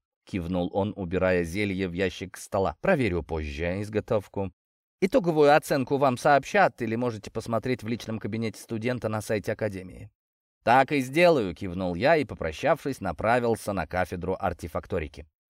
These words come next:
В отличие от всех остальных предметов, эта дисциплина проявила себя во всей красе.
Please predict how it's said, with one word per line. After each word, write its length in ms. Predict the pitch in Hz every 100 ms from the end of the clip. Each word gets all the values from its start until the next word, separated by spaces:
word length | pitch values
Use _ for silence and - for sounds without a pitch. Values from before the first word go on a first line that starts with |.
| _ _ _ -
В 80 | 135
отличие 420 | 180 277 - 220
от 100 | 208
всех 220 | - 220
остальных 420 | 185 - 185 190
предметов, 540 | - 165 165 202 165 165
эта 220 | 160 151
дисциплина 720 | 139 139 - 143 170 185 139
проявила 540 | 113 127 131 139 147 117
себя 300 | - 123 127
во 140 | 110
всей 220 | - 127
красе. 400 | - 107 - 71